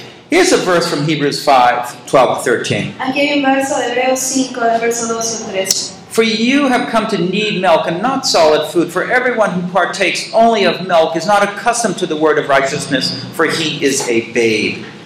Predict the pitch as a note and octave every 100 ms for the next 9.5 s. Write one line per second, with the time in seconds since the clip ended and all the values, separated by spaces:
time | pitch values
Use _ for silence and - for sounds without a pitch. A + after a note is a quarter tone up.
0 | - - C4+ D4+ E4+ G#4 G4 F4 E4+ F4
1 | F4 C#4+ D4+ D#4 D#4 D4+ - B3 B3+ C4
2 | C4 B3+ B3+ C4+ E4 B3+ A#3 B3+ B3 A#3
3 | A3+ A#3 A#3 - B3 A#3+ A#3 A#3 C4+ C#4+
4 | D4+ - F4+ F#4+ G#4 G#4 F4 - B3 C4
5 | B3 C4 D4 D#4+ - D#4 D#4+ D#4 B3+ B3
6 | - D#4 F4 F4+ F4 D4 - C4 C4+ C4+
7 | B3+ B3 A3+ A#3 A#3+ B3 A#3+ B3 - D#4
8 | D#4+ F4 F4 E4+ - D#4 D#4 D#4 D#4 D4+
9 | D4 C#4+ C4 G3+ F#3